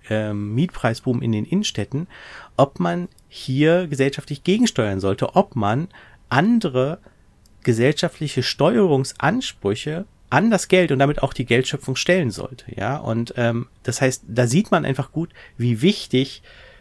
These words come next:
diese Framings sind, unter welcher Prämisse man, was man eigentlich unter Geld versteht, wenn man in ein solches Gespräch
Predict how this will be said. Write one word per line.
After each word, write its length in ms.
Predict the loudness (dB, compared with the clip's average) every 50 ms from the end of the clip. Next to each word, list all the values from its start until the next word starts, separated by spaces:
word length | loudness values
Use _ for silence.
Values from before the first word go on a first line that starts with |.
| -20 -20 -6 -2
diese 560 | 0 2 2 2 2 0 0 0 0 -2 -6 -10 _ _ -20 -20 _ _ _ _ _ _ -20
Framings 540 | -6 0 4 4 6 6 6 4 2 2 0
sind, 320 | 0 2 2 0 -2 -4 -8 -8
unter 260 | -6 -2 0 2 2
welcher 200 | 2 2 0 -2
Prämisse 480 | 0 0 2 4 4 4 2 2 0 -2
man, 180 | -2 0 0
was 160 | -2 0 0
man 60 | -2 -2
eigentlich 140 | -2 -2
unter 140 | 0 0 2
Geld 200 | 2 2 0 0
versteht, 440 | -2 -4 -4 -2 0 0 0 0 0
wenn 100 | 0 0
man 120 | 0 0
in 140 | -2 -4 -6
ein 180 | -2 0 0 2
solches 380 | 2 0 0 0 -2 -4 -4
Gespräch 680 | -6 -8 -10 -8 -6 -4 -2 0 0 0 -2 -4 -8